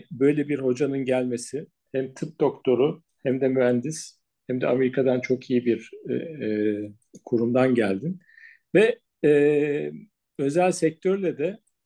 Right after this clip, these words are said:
açık, açık fikirli, bir şeyler yapmak isteyen, e, bir,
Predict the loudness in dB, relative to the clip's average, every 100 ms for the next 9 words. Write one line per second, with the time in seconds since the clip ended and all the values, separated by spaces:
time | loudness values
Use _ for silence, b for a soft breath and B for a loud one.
0 | _ -12 -6 -6 -6 _ -12 -12 -10 -12
1 | -12 -2 -2 0 -2 -2 -2 2 2 2
2 | 0 -2 -6 -6 -2 0 0 -4 _ _
3 | _ _ _ _ _ -20 -8 -2 2 2
4 | 2 0 -6 _ -2 0 -2 -12